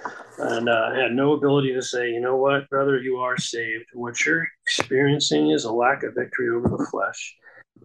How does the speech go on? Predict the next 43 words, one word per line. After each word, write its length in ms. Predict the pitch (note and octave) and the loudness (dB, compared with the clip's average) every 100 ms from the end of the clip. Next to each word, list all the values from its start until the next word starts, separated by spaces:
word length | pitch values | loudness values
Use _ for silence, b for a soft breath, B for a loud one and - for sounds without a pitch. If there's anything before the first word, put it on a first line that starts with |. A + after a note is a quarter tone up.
| - | -2
And 240 | B2+ A#2 | 0 2
there's 160 | A#2 A#2+ | 2 2
no 160 | B2+ C#3 | 4 4
emancipation 760 | C#3+ C#3+ C#3 D#3 D#3+ C3 - | 4 2 0 -2 -2 -2 -4
truths 320 | - - F2 - | -4 -4 -6 -4
taught 220 | B2 A2 | -4 -2
in 60 | |
Lordship 380 | A2 A2+ A#2 A#2 | -2 -2 -4 -6
Salvation. 580 | - A#2+ A2+ A2+ - - | -2 0 0 -2 -2 -2
Francis 420 | C3+ C3+ C#3 C3+ | 2 0 0 -4
Chan's 300 | - C#3+ C#3 | 0 0 0
church, 280 | - D#3 - | 2 0 0
I 100 | A2+ | -4
believe 300 | A2 B2+ B2+ | -2 -2 -2
they 100 | A2 | -4
finally 420 | - C#3 C#3+ C3+ | 0 2 4 2
taught 300 | C3 C3+ - | 2 0 0
through 100 | C3 | -8
the 60 | B2 | -6
book 220 | B2 A#2+ | -6 -6
of 60 | A#2+ | -4
Romans 400 | A#2+ D#3 C#3+ B2+ | 0 0 0 -2
once 200 | A#2+ - | -4 -2
he 140 | C#3 B2+ | -2 -4
was 160 | A#2+ | -4
gone. 380 | B2+ D#3+ E3 B2 B B B | 0 2 2 0 B B B
What 180 | D3 G#3+ | 4 4
a 40 | |
critical 400 | A#3+ F3+ F3 - | 4 2 2 0
book. 260 | D#3+ A#3+ - _ _ - | -2 -4 -6 _ _ 0
Absolutely 640 | E3 G3 - A3 G3+ E3+ E3+ | 2 2 2 2 2 2 0
critical 380 | E3+ D#3+ D#3+ | -2 -2 -2
book. 260 | C#3 C3 C#3+ | -2 -2 -2
And 80 | C#3 | -2
I 80 | C#3+ | 0
believe 200 | D3 D3 | 0 0
in 80 | |
the 60 | C3 | -2
sovereignty 580 | - D3 E3+ D#3+ - D3 | -2 0 2 0 -2 -4
of 80 | C#3 | 0
God. 200 | D3 C#3 | 0 0
It's 160 | - - | -4 -12
positioned 540 | B2 D#3+ - D#3 D3 | -8 -6 -4 -4 -6